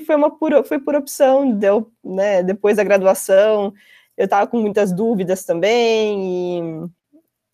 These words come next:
e, e eu já tava trabalhando nesse cursinho, então eu só continuei. E, mas em algum momento eu senti saudade da área acadêmica,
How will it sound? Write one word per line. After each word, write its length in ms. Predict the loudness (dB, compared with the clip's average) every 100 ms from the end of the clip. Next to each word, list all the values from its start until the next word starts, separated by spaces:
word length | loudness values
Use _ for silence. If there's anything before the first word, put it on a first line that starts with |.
| _
e, 320 | -4 -2 0
e 20 | 0
eu 80 | 2
já 140 | 2
tava 180 | 4 4
trabalhando 580 | 4 4 6 6 4 2
nesse 200 | 0 -2
cursinho, 540 | -6 -8 -6 -2 0
então 180 | 0 -2
eu 40 | -2
só 140 | -2
continuei. 580 | -2 -2 0 2 2 -2 -8 _ _ _ _ _ _ _ _
E, 100 | -4
mas 180 | 0 2
em 40 | 2
algum 160 | 2
momento 380 | 4 4 2 0
eu 60 | -4
senti 260 | -4 -4
saudade 800 | -2 0 2 2 2 0 -2 -10 -14 _ _ _
da 420 | -14 -12 -6 -4 -2
área 260 | 0 0 0
acadêmica, 800 | -2 -2 -2 -2 -4 -6 -8